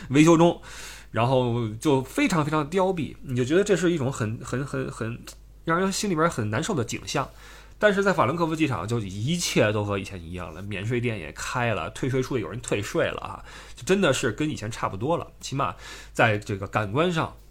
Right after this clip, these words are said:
或者行动的便捷程度上来说，是，是，是 OK 的。那么我们，呃，在做完检测之后呢，就排队去做 check-in，然后去，呃，候机，都 OK。然后就是口罩戴好就是了嘛。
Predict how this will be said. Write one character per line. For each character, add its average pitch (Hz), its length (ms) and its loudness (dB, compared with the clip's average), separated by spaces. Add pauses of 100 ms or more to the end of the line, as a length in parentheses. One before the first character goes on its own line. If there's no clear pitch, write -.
或 170 100 6
者 123 140 8
行 117 180 0
动 160 160 0
的 104 140 0 (180)
便 143 160 2
捷 170 80 2
程 117 120 -6
度 170 140 2
上 117 160 -4
来 92 100 -10
说， 98 360 -8
是， - 280 -6
是， - 220 -6
是 - 160 -10
OK 117 380 0
的。 - 100 -10 (460)
那 202 100 2
么 214 100 6
我 147 140 6
们， 185 280 4 (240)
呃， 147 180 0
在 151 300 4
做 147 220 0
完 175 80 6
检 131 100 0
测 127 100 2
之 160 120 0
后 160 140 -2
呢， 123 100 -2
就 120 100 -2
排 113 200 -4
队 127 200 0
去 107 220 -4
做 104 140 -4
check-in， 117 320 -4
然 95 120 -8
后 107 180 -2
去， 87 340 -8 (420)
呃， 104 160 -10
候 110 260 -2
机， 123 240 -2 (360)
都 285 240 2
OK。 247 320 2
然 165 120 2
后 202 100 2
就 196 160 4
是 131 400 2 (140)
口 - 120 -8
罩 170 120 4
戴 156 120 4
好 113 180 -4
就 110 100 -8
是 113 200 -4
了 90 140 -4
嘛。 - 120 -16